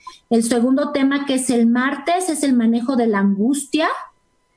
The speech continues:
El tercer tema se llama Manejar las pérdidas de la época,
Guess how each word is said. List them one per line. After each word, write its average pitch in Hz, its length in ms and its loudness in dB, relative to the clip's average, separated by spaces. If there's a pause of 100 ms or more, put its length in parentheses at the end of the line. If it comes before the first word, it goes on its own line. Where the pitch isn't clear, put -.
(420)
El 226 240 2
tercer 240 420 0
tema 269 320 0
se 277 180 0
llama 240 280 2
Manejar 226 480 0
las 254 220 -4
pérdidas 226 440 0
de 196 120 0
la 185 180 0
época, 277 480 -2